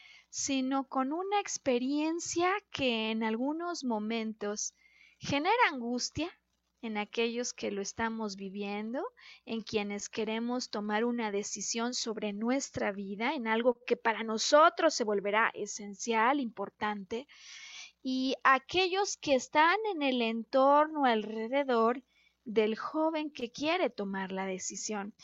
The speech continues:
y a veces no tan jóvenes. Eh, ciertamente, eh, en algunos momentos de la vida en que estas decisiones aparecen,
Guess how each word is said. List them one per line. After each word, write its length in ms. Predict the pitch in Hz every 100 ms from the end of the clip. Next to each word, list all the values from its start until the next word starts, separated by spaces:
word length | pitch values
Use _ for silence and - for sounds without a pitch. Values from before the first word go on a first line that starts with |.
| - - -
y 80 | 262
a 60 |
veces 300 | 320 349 330
no 140 | 262 262
tan 180 | 247
jóvenes. 760 | 220 247 311 233 185 214 - - - - - -
Eh, 180 | - 233
ciertamente, 960 | - 349 494 - 466 381 285 247 -
eh, 500 | 262 285 247 214 208
en 140 | 208 208
algunos 640 | 208 214 262 320 339 330
momentos 800 | 262 233 220 226 226 233 254 254
de 120 | 214
la 160 | 202 202
vida 420 | 208 233 240 247
en 100 | 220
que 140 | - 254
estas 340 | - 311 285
decisiones 880 | 233 - 196 - 220 226 233 220 208
aparecen, 840 | 226 208 208 226 214 - 208 233